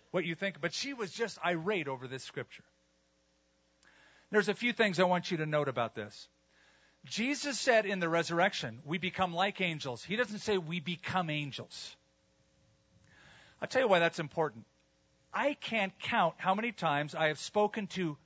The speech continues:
Christian people who, who,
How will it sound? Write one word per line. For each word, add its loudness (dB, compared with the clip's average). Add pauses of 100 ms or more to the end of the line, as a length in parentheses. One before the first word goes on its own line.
Christian 0
people -2 (1080)
who, 4
who, 0